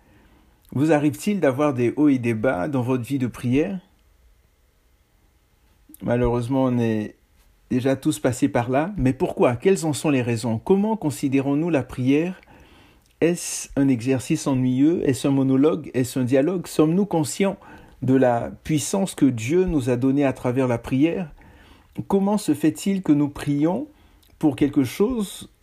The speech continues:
et que nous ne voyons pas l'exaucement ? Est-ce que nous prions efficacement ?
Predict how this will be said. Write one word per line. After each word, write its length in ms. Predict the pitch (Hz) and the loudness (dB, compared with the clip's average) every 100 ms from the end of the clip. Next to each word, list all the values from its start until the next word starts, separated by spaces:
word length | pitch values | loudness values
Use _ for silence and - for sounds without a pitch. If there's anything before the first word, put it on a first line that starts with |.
| - | -2
et 80 | |
que 80 | 131 | 2
nous 160 | 147 147 | 2 4
ne 280 | 139 123 113 | 2 0 -2
voyons 360 | 120 131 127 131 | -4 -2 0 0
pas 140 | 160 | 0
l'exaucement ? 640 | 143 117 120 - 139 110 - _ _ _ _ _ _ | 0 -2 -4 -4 -4 -4 -6 _ _ _ _ _ _
Est-ce 180 | 117 117 | -4 0
que 80 | 143 | 0
nous 120 | 139 | 0
prions 360 | 131 139 139 135 | 0 0 2 0
efficacement ? 760 | 120 113 123 120 - 165 - | -2 0 0 0 -2 -4 -4